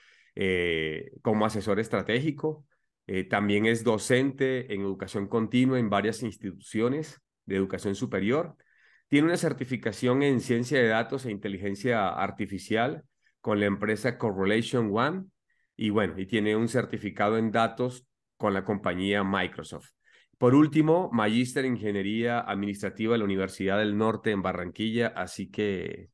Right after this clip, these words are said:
pertenece al alma mater de donde soy yo. Bienvenido, Milton, a, a este episodio. ¿Cómo estás? ¿Faltó algo por,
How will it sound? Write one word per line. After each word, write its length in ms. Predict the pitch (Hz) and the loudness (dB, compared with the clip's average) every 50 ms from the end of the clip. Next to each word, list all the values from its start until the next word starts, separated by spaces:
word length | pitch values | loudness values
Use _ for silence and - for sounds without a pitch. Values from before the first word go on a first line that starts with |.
| _ _ _ _ _ _ _ _ _ _ _ _ | _ _ _ _ _ _ _ _ _ _ _ _
pertenece 640 | - 95 92 85 - 104 92 90 90 92 92 - 107 | -4 -4 -4 -4 -4 -4 -2 -2 -2 -4 -4 -4 -2
al 80 | 104 104 | -2 -2
alma 240 | 107 107 110 107 | -2 -2 -2 -2
mater 400 | 104 104 107 107 101 - 104 95 | 0 0 -2 -2 -2 -4 -4 -2
de 80 | 92 92 | -2 -4
donde 200 | 90 87 85 82 | -4 -4 -6 -8
soy 200 | - 92 92 92 | -6 -4 -4 -2
yo. 300 | 92 95 98 98 98 - _ _ - - - _ _ _ | -2 -2 -2 -2 -4 -8 _ _ -20 -20 -20 _ _ _
Bienvenido, 560 | - 113 107 101 104 107 123 131 139 139 127 | 2 2 4 4 4 6 6 6 8 8 8
Milton, 480 | 127 135 135 131 127 131 135 120 110 104 | 6 6 4 2 0 -2 -2 0 0 -2
a, 280 | 98 92 92 90 - - - | -2 -4 -6 -8 -10 -10 -6
a 160 | 87 92 95 | -4 -2 0
este 220 | 104 104 - 123 | -2 0 -2 -2
episodio. 500 | 113 - 104 98 - 117 117 117 107 101 | -2 -2 -4 -2 2 2 4 4 2 2
¿Cómo 180 | 104 107 110 117 | 0 0 0 0
estás? 460 | 113 - - 117 117 117 - - - _ _ _ | 0 0 -2 -2 -2 -2 -6 -12 -20 _ _ _
¿Faltó 380 | - - 101 98 98 120 120 117 | -2 0 0 2 2 4 4 6
algo 260 | 123 127 123 139 - | 6 6 4 2 2
por, 400 | - 117 107 98 - 82 80 | 2 2 0 0 -2 -4 -10